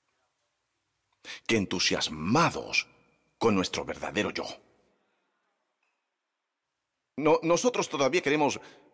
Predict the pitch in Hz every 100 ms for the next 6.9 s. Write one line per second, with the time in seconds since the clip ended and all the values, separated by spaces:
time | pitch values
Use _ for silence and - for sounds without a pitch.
0 | _ _ _ _ _ _ _ _ _ _
1 | 143 131 151 180 165 131 113 110 110 151
2 | 170 113 76 - - _ _ _ _ _
3 | _ _ _ _ _ _ _ _ - 120
4 | 95 85 135 160 127 - 80 - - _
5 | _ _ _ _ _ _ _ _ _ _
6 | - 143 143 185 233 185 180 139